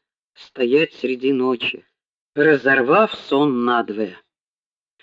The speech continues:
Перед отбоем Баранов, кляксая кольчужкой, обошёл палатки.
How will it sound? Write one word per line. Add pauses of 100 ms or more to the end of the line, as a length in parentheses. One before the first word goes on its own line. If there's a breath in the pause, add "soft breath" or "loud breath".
(460 soft breath)
Перед
отбоем (160)
Баранов, (640)
кляксая
кольчужкой,
обошёл
палатки.